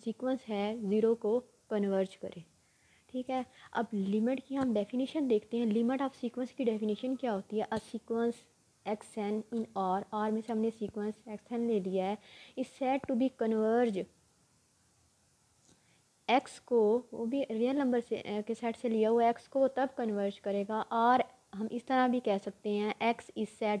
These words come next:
to be limit of X n। X n कब X को, X limit को converge करेगा, या फिर X जो है वो X एन की कब limit कहलाएगी? If, अगर for every epsilon greater than है zero,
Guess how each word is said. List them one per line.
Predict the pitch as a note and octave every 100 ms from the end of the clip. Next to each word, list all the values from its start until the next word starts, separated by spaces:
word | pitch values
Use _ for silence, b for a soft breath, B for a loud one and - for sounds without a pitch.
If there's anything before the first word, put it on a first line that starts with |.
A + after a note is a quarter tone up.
| -
to | G#3+
be | G3+ G#3+
limit | G#3 A3 A3+ A3+
of | G3 F#3+
X | F#3 - -
n। | F3 E3+ b b b b b b b -
X | G3+ - -
n | B3+ B3+ - - -
कब | A3 A#3
X | B3 A#3+ -
को, | - C#4+ -
X | A#3+ -
limit | A#3+ B3 C4+
को | C#4+
converge | C#4 C4+ C4 B3
करेगा, | - A#3+ B3 B3 B3
या | A#3 G#3+
फिर | B3 A#3 A3
X | A#3 - -
जो | C4
है | A3+ G3+ G#3
वो | G#3+ A#3 A#3+ B B
X | A3 A#3 -
एन | A3+
की | A#3 B3
कब | C4+ C#4
limit | A3+ G#3 G#3+
कहलाएगी? | G#3 G3 G3 G3+ A3+ -
If, | C#4 D4 - G#3+ G3+ _ -
अगर | G3+ F#3 G#3+
for | A3+ - A3+ A3 -
every | G#3 G3 G#3 A3 A#3 b b b b _ _ _ _ _ -
epsilon | A3 - B3 A#3 A#3
greater | A3+ A3 A#3
than | C4+ C4
है | G#3 G#3 F#3+
zero, | F#3 F3+ F#3+ B3